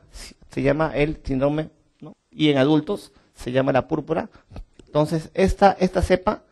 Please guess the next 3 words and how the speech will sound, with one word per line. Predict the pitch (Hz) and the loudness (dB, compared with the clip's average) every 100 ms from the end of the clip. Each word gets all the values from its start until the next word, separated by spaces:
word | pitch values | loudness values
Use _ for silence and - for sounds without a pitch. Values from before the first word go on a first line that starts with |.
| _ _ _ | _ _ _
de | 139 151 165 - | 2 4 4 2
entero, | 143 131 160 160 156 123 - _ | 0 2 4 4 2 -4 -16 _
enterohemorrágica | 147 123 156 160 160 175 170 160 214 | -12 -2 0 0 0 0 -2 -4 -4